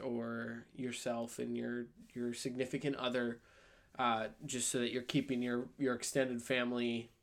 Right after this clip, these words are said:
in the loop, in, in sem-, semi in the loop, you know, just to give an update. Like, I, I think that's where probably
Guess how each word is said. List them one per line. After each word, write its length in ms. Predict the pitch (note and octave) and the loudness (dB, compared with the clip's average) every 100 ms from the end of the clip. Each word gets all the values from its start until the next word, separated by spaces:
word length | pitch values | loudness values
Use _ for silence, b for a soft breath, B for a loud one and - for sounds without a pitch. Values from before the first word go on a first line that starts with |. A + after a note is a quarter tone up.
| _ _ | _ _
in 140 | F3+ F#3+ | 4 6
the 80 | |
loop, 380 | C#3+ B2+ C3 - - | 6 6 4 0 -2
in, 280 | C#3+ C#3 C3+ | 2 4 2
in 260 | - B2 A#2+ | 0 -2 -4
sem-, 420 | - - B2+ B2 - | -2 2 2 2 -4
semi 380 | - D#3 C#3+ B2 | 2 4 6 4
in 140 | A#2+ | 2
the 40 | A2 | 0
loop, 280 | A2 A#2+ A#2+ | -2 -2 0
you 120 | D#3 | 0
know, 200 | A#2 B2+ | 0 -2
just 200 | C#3+ C#3 - | -2 -4 -2
to 40 | |
give 220 | B2+ C3 | 2 4
an 60 | A#2+ | 4
update. 440 | C3 - B2+ C3 | -2 0 2 4
Like, 160 | B2+ B2+ | 2 4
I, 140 | D3 - | 4 6
I 100 | C#3+ | 2
think 280 | C#3+ C#3+ C3 - B B C3 | 4 0 -2 -14 B B 4
that's 280 | C3+ - | 4 4
where 180 | C#3 C3 | 2 2
probably 720 | A#2 C3 B2 A#2 A#2 A#2 A2+ | 2 0 0 -2 -2 -2 -4